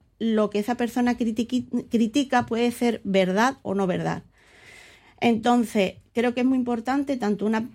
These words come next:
persona que tiene ya diagnosticada una enfermedad psiquiátrica como la persona que llega a una consulta médica, "No me encuentro bien, algo me está pasando",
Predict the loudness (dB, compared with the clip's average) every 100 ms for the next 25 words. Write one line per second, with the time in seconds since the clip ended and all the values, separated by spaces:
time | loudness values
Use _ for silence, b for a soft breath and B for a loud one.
0 | -8 -4 -4 -2 -2 0 -2 0 2 2
1 | 2 0 2 2 0 -2 -2 -2 -2 -2
2 | -4 -4 -2 -2 -2 -4 -4 0 0 0
3 | -2 -4 -6 0 4 4 2 2 -2 0
4 | 0 2 0 0 0 0 0 -2 0 -2
5 | -2 -4 -2 0 0 -2 -4 -2 2 4
6 | 4 2 2 2 2 0 2 0 0 0
7 | 2 2 0 0 0 -2 0 -2 0 2
8 | 2 2 -2